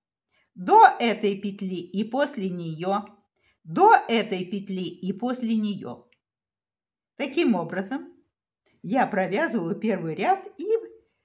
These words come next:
возвращаюсь к маркеру начала ряда. Я так вот себе записала. Первый ряд.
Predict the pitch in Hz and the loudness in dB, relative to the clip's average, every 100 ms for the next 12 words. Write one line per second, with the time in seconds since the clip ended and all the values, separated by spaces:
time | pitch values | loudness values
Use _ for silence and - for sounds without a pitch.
0 | _ _ - 214 208 190 180 - 349 359 | _ _ -6 -4 -2 -2 -4 -2 0 0
1 | 349 - - _ - 190 220 226 254 240 | -2 -4 -18 _ -6 -4 -4 -4 -4 -4
2 | 160 - 185 175 156 131 120 131 160 _ | -6 -8 -8 -8 -8 -10 -12 -14 -18 _
3 | _ _ _ _ _ _ _ 170 233 285 | _ _ _ _ _ _ _ -4 0 0
4 | 285 240 - 160 - 160 151 165 160 151 | 2 0 0 -10 -10 -10 -10 -10 -14 -12
5 | 151 131 131 - 311 254 170 135 120 | -10 -10 -8 -4 0 0 -2 -6 -10